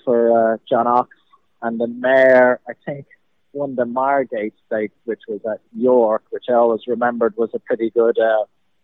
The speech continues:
prep for the Queen Mary, or was used by a lot of fillies to prep for the Queen Mary. So, uh, I could tell from that there was a lot of speed in the family,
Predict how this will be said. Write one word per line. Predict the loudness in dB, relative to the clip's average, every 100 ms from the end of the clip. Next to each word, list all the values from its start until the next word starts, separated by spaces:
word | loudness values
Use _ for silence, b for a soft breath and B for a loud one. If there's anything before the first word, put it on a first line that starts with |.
| _ _ _ -2
prep | 2 2 _ -6
for | -6
the |
Queen | -6 -8 -8 -6
Mary, | -2 0 0 0 -4 -8 _
or | -8
was | -4 -6 _
used | -2 -2 0
by | 0
a | 4
lot | 2
of | 0
fillies | -4 -4 -4 _
to |
prep | -4 -4 -4
for | -16
the |
Queen | -10 -8 -4
Mary. | 2 4 4 0 -4 _
So, | -2 0 -2 _ _ _ _ _ _ _ -2
uh, | 2 4 2
I | -4
could | -10 0
tell | 2 2
from | -4 0
that | 2 2 _ _ _
there | -16
was | -4
a |
lot | 0 0
of | -4
speed | 0 2 2
in | 0
the | -6
family, | -2 -2 0 -2 -2 -4